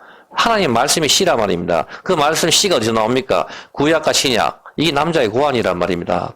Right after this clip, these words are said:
포도송이란 말입니다. 여기에서 나오는 씨를 받아서 예수 생명이 태어나는 것. 근데 교회에서 하나님 말씀을 전하지 않고 쓸데없는 정치 이야기나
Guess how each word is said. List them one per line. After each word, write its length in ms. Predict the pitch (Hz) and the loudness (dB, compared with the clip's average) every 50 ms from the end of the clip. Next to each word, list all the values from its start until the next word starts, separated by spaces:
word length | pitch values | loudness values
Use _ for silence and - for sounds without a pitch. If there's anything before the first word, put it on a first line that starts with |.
| _ | _
포도송이란 600 | - - 120 120 110 - 160 151 123 98 87 80 | -4 -4 -2 -2 -2 -2 0 0 0 0 0 0
말입니다. 400 | 82 87 92 - - - - - - - - - - - - | -2 -4 -4 -6 -6 -4 -4 -6 -6 -8 -12 -16 -16 -8 -2
여기에서 420 | 131 160 196 190 185 180 - - 123 | 0 0 2 2 0 0 0 0 0
나오는 560 | 107 98 98 101 110 120 131 139 143 143 139 | 2 2 2 2 2 2 2 0 0 0 0
씨를 460 | - - - - 220 190 185 160 123 107 | 0 2 2 2 2 2 2 0 0 0
받아서 600 | - 151 160 165 156 143 131 - - 170 180 170 - - - - - - | -2 0 0 2 0 0 0 0 0 0 0 -2 -4 -8 -14 -10 -4 0
예수 340 | 120 127 139 135 - 151 | 0 2 2 0 0 -2
생명이 460 | 139 - 147 143 135 131 117 101 95 90 | -2 0 -2 0 0 0 2 2 0 0
태어나는 640 | - - 135 120 104 95 90 98 107 107 101 95 | 0 0 0 0 2 2 2 2 0 0 -2 -2
것. 260 | 90 107 131 143 - - - - - - | 0 0 0 0 -2 -6 -12 -16 -16 -10
근데 240 | - - 233 214 208 | -6 -4 -2 0 0
교회에서 580 | - - 143 151 175 175 170 165 151 135 123 - - | 0 0 2 2 2 2 2 2 2 2 0 0 -2
하나님 300 | - 160 160 147 127 101 | -2 0 0 0 2 2
말씀을 340 | 101 110 120 - 139 127 113 | 0 0 0 0 0 0 0
전하지 340 | 110 104 117 123 117 113 117 | 0 0 0 0 0 0 0
않고 300 | 107 98 - 131 131 131 | -2 0 0 0 0 0
쓸데없는 480 | - - 151 139 - 143 131 131 117 | 0 -2 -2 -2 -2 -2 0 0 -2
정치 400 | - - 120 120 - - - 117 | 0 -2 -2 -2 -2 0 0 0
이야기나 480 | 110 110 107 101 107 104 113 127 147 | 2 2 2 0 0 0 2 0 0